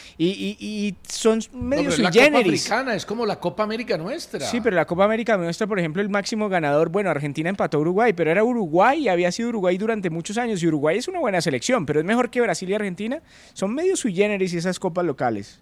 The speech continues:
Speaker 1: esas copas re-,
Speaker 2: No,
Speaker 1: de,
Speaker 2: no, no son,
Speaker 1: de,
Speaker 2: no
Speaker 1: de
Speaker 2: son
Speaker 1: territorio.
Speaker 2: referencia.
Speaker 1: Sí.
Speaker 2: Son las mejores copas
Speaker 1: Ah.
Speaker 2: de los continentes.
Speaker 1: Ah, no, por ejemplo,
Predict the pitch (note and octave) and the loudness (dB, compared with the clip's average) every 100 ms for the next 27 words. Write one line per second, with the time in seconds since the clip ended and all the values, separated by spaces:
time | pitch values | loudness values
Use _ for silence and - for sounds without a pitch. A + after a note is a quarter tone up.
0 | D3+ D3+ - D3 D#3 D3 C#3 D3 C#3+ C3 | -14 -10 -10 -6 -6 -6 -6 -6 -2 -2
1 | A#2 C#3 D3 F3 D#3 B2+ D3+ D#3+ D3 C#3+ | -2 -6 -6 -6 -6 -8 -4 2 4 4
2 | C3+ C3 E3 E3 D#3 E3 C#3+ A2+ E3 E3 | 2 2 2 2 4 4 4 0 -2 -6
3 | - - B3+ F#3+ D3+ D3+ F3+ G3 D3 D#3 | -8 -8 -4 -2 -4 -4 -4 -4 -4 -2
4 | F3+ F3+ F#3 E3 G3+ G#3 F3 D3 - C3 | -4 -4 -4 -4 -4 -4 -4 -8 -10 -10
5 | C3 A2+ C#3 C4 - B2+ F#2+ E2+ - D3+ | -8 -8 -8 -10 -8 -8 -8 -14 -10 -8
6 | E3+ D3 D3 E3+ F#3 G3 G#3 F#3+ | -6 -4 -2 0 0 0 0 0